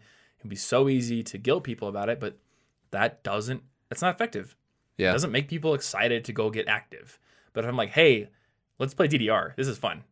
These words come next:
Speaker 2: Yeah, you're gonna need
Speaker 1: You
Speaker 2: to
Speaker 1: know?
Speaker 2: run into very specifically only people who respond to authoritarianism. Then they're
Speaker 1: Mm-hmm.
Speaker 2: gonna be like, "Yes, sir, I will do everything you
Speaker 1: <laughs>
Speaker 2: said.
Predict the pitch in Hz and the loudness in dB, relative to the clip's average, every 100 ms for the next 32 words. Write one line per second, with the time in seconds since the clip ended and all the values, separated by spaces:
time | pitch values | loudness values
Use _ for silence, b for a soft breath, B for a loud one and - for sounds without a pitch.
0 | _ _ _ _ - 107 123 151 147 147 | _ _ _ _ -2 2 4 4 4 4
1 | - 113 120 120 123 120 104 113 131 123 | 2 4 6 4 2 -2 0 4 4 4
2 | - 107 - 117 131 139 135 120 - _ | -2 -4 -2 0 -2 0 2 0 -4 _
3 | 117 131 135 123 120 113 110 107 107 104 | 2 4 2 -2 -4 -2 -2 -2 -2 -2
4 | - 110 104 107 - 110 98 - 107 104 | -2 -4 -2 -4 -8 -6 -4 0 0 0
5 | 104 104 98 87 82 85 87 127 139 123 | 0 0 0 -2 -8 -10 2 6 6 6
6 | 123 113 107 143 135 - 160 143 107 110 | 6 4 4 6 6 8 8 8 8 8
7 | 151 147 120 107 117 143 131 147 147 139 | 8 8 6 4 4 4 4 6 6 8
8 | 135 - - 143 202 | 6 8 8 8 6